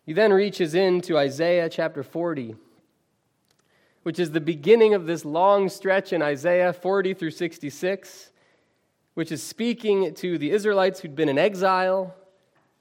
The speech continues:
saying, "You are released. The time has come, finally. Restoration, life back in the land.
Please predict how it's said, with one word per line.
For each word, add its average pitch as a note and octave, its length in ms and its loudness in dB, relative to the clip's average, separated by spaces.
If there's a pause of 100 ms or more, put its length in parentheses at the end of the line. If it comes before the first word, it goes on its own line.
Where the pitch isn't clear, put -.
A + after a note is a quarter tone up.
(400)
saying, F3 320 2
"You F3 80 2
are F3 100 2
released. F#3+ 720 -4
The D3+ 80 -12
time G3+ 240 -2
has F#3+ 140 -2
come, A3+ 380 -2
finally. G#3+ 760 -2 (160)
Restoration, G3+ 1000 -2 (240)
life G#3+ 420 0
back G#3+ 280 0
in F#3+ 80 -2
the E3 100 0
land. F3 640 -2